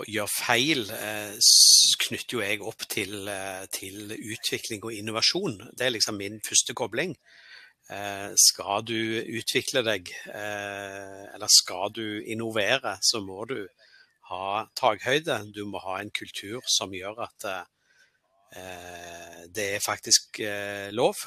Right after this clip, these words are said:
Man må heie på, og man må gjerne våge, eh, å satse, eh,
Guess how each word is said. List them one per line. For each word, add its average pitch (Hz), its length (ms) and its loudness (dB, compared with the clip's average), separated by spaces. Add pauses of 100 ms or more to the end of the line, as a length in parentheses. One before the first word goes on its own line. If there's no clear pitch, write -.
Man 110 220 -2
må 113 120 0
heie 110 300 0
på, 170 340 -2
og 113 140 -6
man 104 200 -6
må 104 440 -4
gjerne 101 320 -4
våge, 104 640 -6 (640)
eh, 90 1040 -10 (180)
å 107 100 -4
satse, - 540 6 (160)
eh, 92 1000 -10